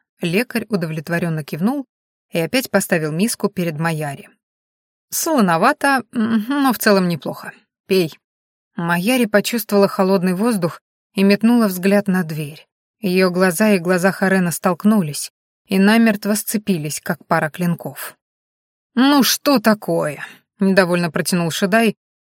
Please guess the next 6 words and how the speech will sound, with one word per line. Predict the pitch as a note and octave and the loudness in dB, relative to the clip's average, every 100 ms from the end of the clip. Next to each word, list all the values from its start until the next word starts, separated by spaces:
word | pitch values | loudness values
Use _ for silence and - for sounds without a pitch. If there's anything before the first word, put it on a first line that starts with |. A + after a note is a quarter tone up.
| - | -2
но, | A3+ | 0
принюхавшись, | G#3+ A3 C4 - A3+ A#3 G#3 | 2 0 0 -2 -4 -4 -2
тут | G3 D#3+ | -2 0
же | F3 | -2
обернулся. | E3 F3 D#3 C#3 - - _ _ _ _ _ | 0 -2 -2 -6 -10 -12 _ _ _ _ _
"Господин? | E3 E3+ - F3+ F#3+ B3 | -4 -4 0 2 2 0